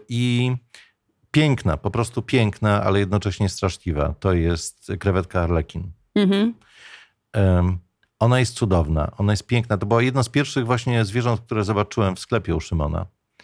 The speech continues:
Speaker 1: i u Pawła w Katowicach.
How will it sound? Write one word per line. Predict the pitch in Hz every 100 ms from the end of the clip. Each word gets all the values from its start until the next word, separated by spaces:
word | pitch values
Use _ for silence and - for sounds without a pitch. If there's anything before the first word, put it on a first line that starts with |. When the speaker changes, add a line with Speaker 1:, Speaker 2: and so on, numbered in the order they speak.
| _ _ _ _ _
Speaker 1:
i | 104
u | 90
Pawła | 90 73 76 76 87 _ _ _ _ _ _ _
w | -
Katowicach. | 90 82 71 71 - 139 -